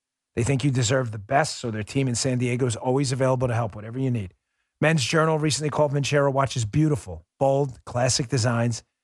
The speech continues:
They said they're the real deal. This deal's too good to pass up. Go to Vincero collective dot com slash Bongino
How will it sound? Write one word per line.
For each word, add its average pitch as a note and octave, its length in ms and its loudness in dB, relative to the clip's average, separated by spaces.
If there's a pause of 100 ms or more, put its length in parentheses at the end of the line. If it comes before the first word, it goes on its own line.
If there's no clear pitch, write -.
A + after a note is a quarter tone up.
(140)
They A#2 80 0
said A#2 240 2
they're A#2 120 0
the G#2+ 120 -4
real A2+ 260 -2
deal. A2 320 -4 (720)
This - 80 0
deal's E3 240 2
too D#3+ 160 0
good D3+ 160 0
to C#3 40 -2
pass B2 300 -2
up. F2+ 180 -8 (1080)
Go B2+ 140 2
to C3+ 100 2
Vincero C3+ 640 2
collective C3 480 -2
dot G#2+ 220 -4
com C3 240 2
slash B2+ 340 0
Bongino A#2+ 560 0